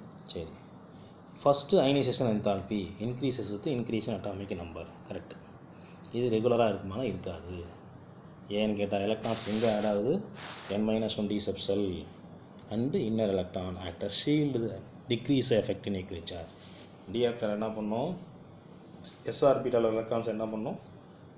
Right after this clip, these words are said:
Shield பண்ணும். ஓகேங்களா? இந்த shielding effect இருக்கிறதுனால nuclear charge என்ன ஆகுது? குறையுது. ஓகே, அப்போ அதனால என்ன ஆகுதுன்னா, அயனைசேஷன் எனர்ஜி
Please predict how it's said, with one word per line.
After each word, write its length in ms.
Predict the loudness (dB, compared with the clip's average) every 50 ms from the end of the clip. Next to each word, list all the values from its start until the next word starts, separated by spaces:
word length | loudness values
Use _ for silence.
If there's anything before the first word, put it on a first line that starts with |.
| -18 -12 -6 -2 0
Shield 320 | 4 4 4 4 4 0 -2 -4
பண்ணும். 320 | -6 -6 -8 -8 -10 -10 -10 -12 -14 -16 -18 -18 -18 -18 -18 -20 -20 -20 -20 -20 -20 -20 -18 -18 -16 -12 -12
ஓகேங்களா? 340 | -10 -8 -6 -4 -4 -4 -4 -6 -6
இந்த 120 | -8 -6 -4 -2
shielding 280 | 0 0 2 2 2 2
effect 220 | 2 0 0 0 0
இருக்கிறதுனால 440 | 0 0 0 0 0 0 0 0 0
nuclear 320 | 0 0 0 0 0 0 0
charge 260 | -2 -2 -2 -2 -4
என்ன 100 | -4 -4 -6
ஆகுது? 180 | -6 -8 -8 -10 -12 -14 -16 -18 -18 -18 -18 -18 -18 -14 -6
குறையுது. 400 | -4 -2 0 0 0 0 -2 -4 -6 -6 -8 -10 -12 -14 -16 -16 -18 -18 -18 -14 -4 2 6 6 6 6 4 2 -2 -8 -10 -10
ஓகே, 180 | -6 -4 -4 -4 -4 -6 -10 -14 -16 -16 -18 -18 -18 -20 -20 -14 -8 -4
அப்போ 140 | -4 0 2 2
அதனால 200 | 2 4 4 2 2
என்ன 120 | 4 4 4
ஆகுதுன்னா, 240 | 6 4 4 4 2 2
அயனைசேஷன் 380 | 2 2 0 0 0 0 0 0
எனர்ஜி 220 | 0 0 -2 -2